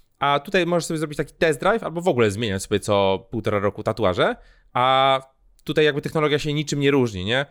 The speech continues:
Wizualnie to nie wygląda zupełnie inaczej, nie potrzebujesz innych narzędzi niż normalny, y, no, no, normalny tatuaż,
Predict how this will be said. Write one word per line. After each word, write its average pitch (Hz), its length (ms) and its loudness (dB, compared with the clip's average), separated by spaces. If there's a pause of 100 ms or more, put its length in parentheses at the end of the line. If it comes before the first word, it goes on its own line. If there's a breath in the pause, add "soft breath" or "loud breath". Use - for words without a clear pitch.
(160 soft breath)
Wizualnie 143 360 0
to 143 140 0
nie 135 180 -4
wygląda 131 280 -2
zupełnie 127 280 -4
inaczej, 151 440 -2 (160 soft breath)
nie 135 60 -8
potrzebujesz 135 400 -2
innych 127 180 -6
narzędzi 151 440 0
niż 147 160 -10
normalny, 143 460 -2 (340 soft breath)
y, 120 200 4
no, 131 80 -2
no, 143 140 0
normalny 147 300 0
tatuaż, 160 440 0